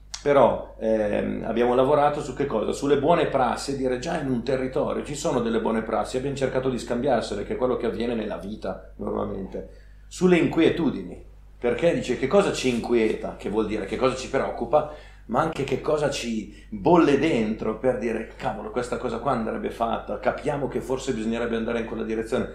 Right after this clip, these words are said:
capiamo che diminuiscono i preti, prima ce n'erano magari due per parrocchia, come facciamo?". Ecco, cosa ci inquieta dentro la vita delle comunità cristiane in questo momento? E poi quest'altra spinta che è tipicamente di Papa Francesco, che è quella della Chiesa,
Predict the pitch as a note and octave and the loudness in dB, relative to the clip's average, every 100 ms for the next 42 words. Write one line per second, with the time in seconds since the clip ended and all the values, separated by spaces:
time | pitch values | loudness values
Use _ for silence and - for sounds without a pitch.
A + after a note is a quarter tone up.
0 | - - A#2+ B2+ C#3+ D3 - C3 - - | -14 -8 -4 0 2 2 2 0 0 -8
1 | - A2+ A#2 A#2+ C3 - B2+ - C#3+ D3 | -4 0 2 2 2 0 0 2 2 2
2 | C3 B2+ C3 B2 B2 B2 A2+ A2 B2+ A#2+ | 0 0 -2 -2 -2 -2 -2 -2 0 2
3 | A#2+ D3 C3 - B2+ C3+ B2 A2+ - E3 | 4 4 2 0 0 0 0 -2 -2 -2
4 | C#3 A2+ - G2+ A2+ G2 - - - - | -2 -4 -4 -2 -4 -4 -10 -18 -18 -2
5 | D3+ D3 - C3 A#2+ - A2 G#2 G2 G#2+ | 0 0 0 0 0 0 0 0 0 0
6 | A2 G#2 G#2+ G2 B2+ C#3+ A2+ G#2 G2+ G2 | -2 -2 -2 -2 0 0 2 0 -2 -6
7 | G#2 G2+ G2+ - A2 G#2+ G#2 G2 G2+ G2 | -6 -6 -8 -6 -4 -4 -6 -6 -6 -6
8 | G#2 G2+ F#2+ F#2+ G2 - - - - - | -6 -6 -8 -8 -10 -14 -20 -20 -20 -6
9 | - E3+ A3 A3 - C3 C3 C3 D3 F3+ | -2 2 4 2 0 0 0 0 0 2
10 | F3+ A#2+ A#2+ A2 A#2+ A2+ C3 D3 A2+ A2 | 2 2 -2 -4 -4 0 0 0 -2 -2
11 | A#2+ C#3 E3 C#3 C#3 D#3 D#3+ - - C3 | 0 0 -2 0 0 0 -2 0 2 2
12 | B2 A#2 A#2 B2 C3+ C3 C#3 B2+ - | 2 0 -2 0 0 2 2 0 -4